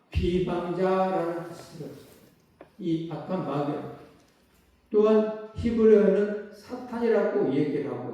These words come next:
있고요. 또 자칭 세상의 주인이다라고 얘기해요. 이 세상의 임금이라고도 불리는 자라고 요한복음 십 장 삼십일 절에 기록되어 있고요.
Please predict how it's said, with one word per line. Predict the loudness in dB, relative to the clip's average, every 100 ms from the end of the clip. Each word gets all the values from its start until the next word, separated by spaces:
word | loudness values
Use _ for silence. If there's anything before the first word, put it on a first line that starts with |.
| -12
있고요. | -12 -14 -14 -20 -20 _ _ _ _ _ -2
또 | 2 4 2
자칭 | 0 -2 0 -4
세상의 | -4 -4 -4 -4 -4 -4 -6 -10
주인이다라고 | -4 0 0 2 2 2 0 -2 -8 -16 -10 -6 -4 -4 -4 -2
얘기해요. | -4 -6 -10 -14 -20 _ _ _ _ _ _ _ _
이 | 2 6 8
세상의 | 6 4 2 4 4 4
임금이라고도 | 2 0 0 0 0 0 0 0 -2 -2 -4 -6
불리는 | -2 -2 -2 -6
자라고 | -4 -2 -2 -4 -6 -6 -4 -4 -4 -8 -12 -10 -4
요한복음 | -2 0 -2
십 | -4 -6
장 | -8 -8
삼십일 | -10 -12 -10 -8 -2 -2 0
절에 | -2 0 -2 -4 -10 -16 -10
기록되어 | -6 -6 -4 -4
있고요. | -2 -4 -6 -12 -14 -18